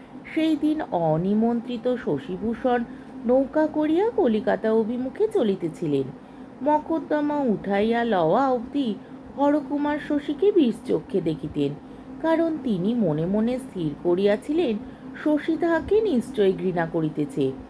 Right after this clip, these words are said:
শশীর মুখে চোখে ব্যবহারে তিনি তাহার সহস্র কাল্পনিক নিদর্শন দেখিতে লাগিলেন। গ্রামের সকল লোকই তাহার অপমান বৃত্তান্ত ক্রমশ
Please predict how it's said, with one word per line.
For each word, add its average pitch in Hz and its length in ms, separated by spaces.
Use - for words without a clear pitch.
শশীর 330 480
মুখে 240 360
চোখে 247 380
ব্যবহারে 196 640
তিনি 294 260
তাহার 302 360
সহস্র 262 480
কাল্পনিক 269 640
নিদর্শন 269 600
দেখিতে 214 380
লাগিলেন। 147 500
গ্রামের 320 460
সকল 208 420
লোকই 247 400
তাহার 226 360
অপমান 185 540
বৃত্তান্ত 233 600
ক্রমশ 277 480